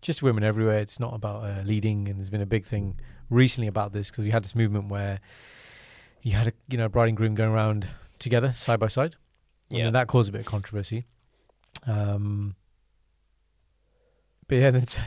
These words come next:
Speaker 1: I remember somebody giving me this analogy. She's like, "You know when you walk a dog,
Speaker 2: Yeah.
Speaker 1: who's at the front?"
Speaker 2: The dog.
Speaker 1: "And who's at the back?"
Speaker 2: The master.
Speaker 1: Right. So when we're going around, who's at the front?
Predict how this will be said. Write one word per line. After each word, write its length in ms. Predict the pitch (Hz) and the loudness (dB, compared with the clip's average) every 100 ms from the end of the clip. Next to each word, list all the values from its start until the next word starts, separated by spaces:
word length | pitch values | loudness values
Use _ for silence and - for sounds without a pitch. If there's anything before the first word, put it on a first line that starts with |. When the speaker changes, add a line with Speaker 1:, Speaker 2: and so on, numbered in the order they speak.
| - | -2
Speaker 1:
I 100 | - - - - - - 131 | -2 -2 -8 -18 -18 -8 0
remember 240 | 135 139 | 2 2
somebody 300 | 139 135 127 | 2 2 0
giving 320 | 117 117 113 | 2 2 2
me 320 | 107 110 110 104 | 0 0 0 0
this 260 | 110 131 | 0 0
analogy. 640 | 123 101 98 95 95 98 104 _ _ _ _ _ - | -2 -2 -4 -6 -6 -8 -10 _ _ _ _ _ -8
She's 180 | 135 | 0
like, 180 | 131 127 - | 2 2 -2
"You 120 | 165 | -4
know 80 | 190 | -2
when 80 | 233 | 0
you 100 | 226 | 4
walk 200 | 202 - | 4 4
a 40 | |
dog, 400 | 135 143 98 110 - _ _ _ - | 6 6 4 -2 -10 _ _ _ -6
Speaker 2:
Yeah. 300 | 90 82 113 | -4 -4 -2
Speaker 1:
who's 200 | 160 151 | 2 2
at 60 | 156 | 2
the 80 | 131 | 0
front?" 360 | 147 151 135 - _ _ _ _ _ _ _ | 0 -2 -6 -12 _ _ _ _ _ _ _
Speaker 2:
The 80 | 95 | -10
dog. 340 | 95 87 85 - _ - | -2 0 0 -4 _ -4
Speaker 1:
"And 80 | 123 | 0
who's 120 | 120 | 2
at 60 | 123 | 2
the 60 | |
back?" 220 | 110 120 127 _ _ _ _ _ _ - | 2 2 2 _ _ _ _ _ _ -14
Speaker 2:
The 80 | 95 | -10
master. 500 | 87 80 - 87 120 _ _ _ _ _ - | -8 -10 -8 -8 -10 _ _ _ _ _ -4
Speaker 1:
Right. 380 | 107 101 101 - | 0 0 -2 -8
So 160 | - 143 | -8 0
when 140 | 143 | 2
we're 80 | 170 | 4
going 220 | 175 180 | 6 6
around, 260 | 180 185 143 | 8 6 6
who's 160 | 147 | 4
at 80 | 143 | 2
the 80 | 135 | -2
front? 340 | - 156 180 | -2 -2 -2